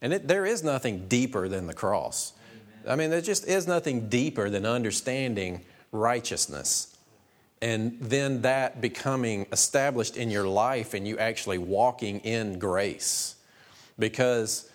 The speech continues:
Speaker 1: you know, you, you hear about the good news, you, you finally take the shackles of religion off, you know, you quit giving because you think God's gonna curse you,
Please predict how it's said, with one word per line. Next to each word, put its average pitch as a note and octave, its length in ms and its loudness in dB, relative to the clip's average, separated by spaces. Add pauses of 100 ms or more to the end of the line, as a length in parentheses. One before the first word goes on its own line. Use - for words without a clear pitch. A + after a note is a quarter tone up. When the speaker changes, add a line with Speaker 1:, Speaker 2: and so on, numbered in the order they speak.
(100)
Speaker 1:
you D3 100 -2
know, C3+ 80 4
you, B2+ 160 2
you B2+ 200 0
hear F3+ 240 2
about D#3+ 340 2
the B2+ 60 0
good B2+ 200 2
news, A#2 540 0
you, G2+ 140 -2
you F#2+ 240 -6
finally D3 500 2
take C#3+ 300 2
the A#2+ 80 2
shackles A#2+ 480 2
of G2+ 120 -2
religion G2+ 480 0
off, G#2+ 400 -2
you G#2 60 -4
know, G#2 120 -2
you F#2 140 -4
quit C#3 340 0
giving B2 500 2
because A2 280 0
you G#2+ 60 -2
think A2+ 240 -2
God's A2 300 2
gonna A2 160 -2
curse A2 360 0
you, G#2 380 -2